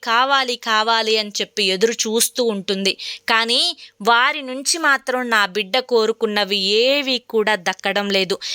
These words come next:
వీటి గురించి ఆలోచించి, ఆలోచించి నా బిడ్డ మానసికంగా చాలా, చాలా కుంగిపోతుంది. ఉన్న బాధలు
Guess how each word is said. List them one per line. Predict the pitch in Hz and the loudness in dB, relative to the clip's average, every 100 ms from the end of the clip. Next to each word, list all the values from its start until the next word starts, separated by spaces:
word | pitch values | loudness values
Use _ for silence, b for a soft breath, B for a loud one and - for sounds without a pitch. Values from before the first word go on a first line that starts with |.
| B - | B -4
వీటి | 269 285 269 | -2 -2 0
గురించి | 262 285 311 - 311 - 196 214 | 0 0 -2 -2 -2 0 0 2
ఆలోచించి, | 262 277 277 247 220 208 240 226 | 2 0 -2 -6 -6 -4 -2 0
ఆలోచించి | 208 214 233 233 - 208 202 - 240 294 247 B B - | 0 0 0 0 -2 -4 -4 -2 0 -2 -4 B B -2
నా | 220 | -2
బిడ్డ | 185 220 185 262 247 190 | 0 -2 0 -2 -2 -2
మానసికంగా | 196 240 302 - 269 240 208 202 208 - - | 0 0 0 -2 -4 -4 -4 -2 -2 -2 -4
చాలా, | 190 196 220 240 | -2 -2 0 0
చాలా | 233 - 202 190 196 | -2 -2 -2 -2 -4
కుంగిపోతుంది. | - 202 196 202 202 190 190 180 190 - B B B | -6 -8 -4 -4 -2 -4 -2 -2 -4 -4 B B B
ఉన్న | 226 262 302 311 | 2 4 2 2
బాధలు | 233 240 233 233 240 | 2 2 2 0 -2